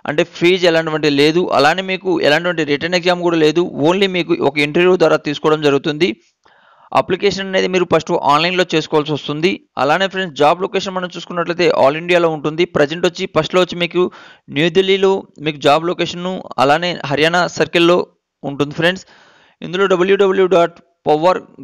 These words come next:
గార్డ్ డాట్ ఐఎన్ అని మన అఫీషియల్ వెబ్ పేజ్‌గా చెప్పుకోబడుతుంది. ఇందులో లాస్ట్ వన్,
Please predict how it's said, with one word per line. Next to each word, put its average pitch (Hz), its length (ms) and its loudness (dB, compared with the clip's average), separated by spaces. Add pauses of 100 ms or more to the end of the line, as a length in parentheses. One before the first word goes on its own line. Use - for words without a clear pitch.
గార్డ్ 151 260 2
డాట్ 156 140 0 (200)
ఐఎన్ 170 200 0
అని 165 140 -6
మన 147 240 -8
అఫీషియల్ 165 300 -2
వెబ్ - 120 -6
పేజ్‌గా 160 340 2
చెప్పుకోబడుతుంది. 147 800 -2 (540)
ఇందులో 180 200 2 (100)
లాస్ట్ 185 240 0
వన్, 196 100 -6